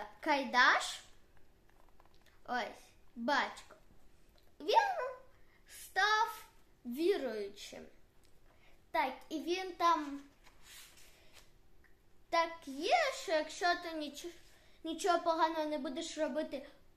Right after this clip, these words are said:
по п'я-, п'ятницям, не будеш пити, він цілий рік мучився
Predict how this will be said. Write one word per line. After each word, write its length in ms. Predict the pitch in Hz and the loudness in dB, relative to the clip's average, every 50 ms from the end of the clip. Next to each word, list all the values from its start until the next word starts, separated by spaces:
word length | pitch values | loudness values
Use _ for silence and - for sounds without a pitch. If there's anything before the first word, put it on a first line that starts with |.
| - - - | -20 -12 -4
по 400 | - 339 330 320 302 285 254 - - - - - - - - - - - | 0 4 6 6 6 6 4 0 -2 -6 -14 -20 -20 -20 -20 -16 -6 0
п'я-, 260 | 262 254 262 262 262 - - - - - - - - - - - - - - | 0 2 2 0 -2 -10 -16 -20 -20 -20 -20 -20 -20 -20 -20 -20 -20 -20 -10
п'ятницям, 840 | - 294 294 254 190 - - 370 370 427 466 480 - 622 605 659 659 740 - - - - - - - - | 0 6 8 8 8 8 4 -2 -4 -4 -4 -4 0 2 2 2 0 -2 -8 -16 -20 -20 -20 -18 -6 -2
не 100 | 302 302 | 0 0
будеш 400 | 254 247 311 240 285 277 - - | 2 2 0 0 0 -2 -4 -6
пити, 600 | - - - 403 453 508 494 494 494 285 - - - - - | -12 -8 -4 -2 0 0 0 -2 -4 -8 -10 -12 -18 -18 -8
він 340 | 247 254 349 392 359 330 - | -2 0 2 2 2 2 0
цілий 440 | - - 339 302 294 285 254 - - | -2 -4 -4 -2 -2 -2 -4 -4 -4
рік 280 | 277 285 330 320 320 - - - - - | -4 -2 -2 -4 -4 -8 -18 -20 -12 -4
мучився 540 | 262 285 392 466 494 - - 226 - - | 0 2 4 4 4 4 0 -4 -6 -8